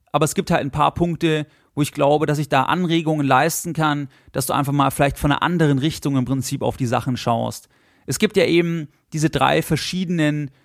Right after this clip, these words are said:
Versorgungstypen, eben die Basisversorgung, Zusatzversorgung und die sonstige Versorgung. Was ist aus meiner Sicht jetzt das Sinnvollste? Meine ganz persönliche Meinung ist, dass die Basisversorgung, also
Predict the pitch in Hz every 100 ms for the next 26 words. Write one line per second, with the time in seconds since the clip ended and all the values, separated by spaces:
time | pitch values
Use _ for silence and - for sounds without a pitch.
0 | _ - 135 139 170 190 180 - 190 190
1 | 165 151 143 135 120 127 165 175 - 160
2 | 147 147 139 147 139 - _ _ _ -
3 | 185 185 - 151 135 139 139 139 131 117
4 | 131 135 - 117 123 110 110 107 110 110
5 | - _ _ _ 139 170 190 165 143 143
6 | 160 143 143 143 - 131 - 143 139 127
7 | 120 - 117 - - _ _ _ 139 156
8 | 156 170 - 156 127 190 196 175 156 156
9 | 156 151 151 - - _ _ - 135 -
10 | 123 127 160 175 - 170 139 147 147 143
11 | 143 123 117 131 120